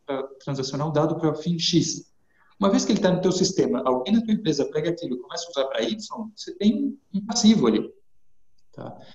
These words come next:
Então, es-, esse desenho de cama-, são várias camadas que passam por regulatório, por jurídico,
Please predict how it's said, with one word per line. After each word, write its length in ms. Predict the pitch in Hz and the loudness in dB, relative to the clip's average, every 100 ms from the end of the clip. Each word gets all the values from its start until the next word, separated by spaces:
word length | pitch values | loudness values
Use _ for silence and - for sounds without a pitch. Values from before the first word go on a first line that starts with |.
| _ _ _ | _ _ _
Então, 300 | - 151 156 | -4 -4 0
es-, 380 | 170 254 - - | 2 2 0 0
esse 420 | 208 254 - 208 | 2 2 0 -2
desenho 640 | 170 151 - 165 202 233 190 | 8 6 6 2 4 6 6
de 140 | - | 4
cama-, 360 | - 143 - - | -2 -6 -6 -8
são 200 | - 185 | -4 -2
várias 360 | 170 202 214 - | 0 0 0 -4
camadas 580 | - 170 139 147 143 139 | -4 -4 -2 -4 -6 -12
que 120 | - | -16
passam 320 | - - 147 | -16 -14 -16
por 160 | - 139 | -18 -8
regulatório, 760 | 131 127 127 127 - 117 - - _ _ _ _ _ _ | -6 -4 -6 -6 -2 -2 -2 -8 _ _ _ _ _ _
por 80 | - _ 117 | -18 _ -4
jurídico, 720 | 113 120 107 110 - - | -2 -2 -4 -6 -6 -8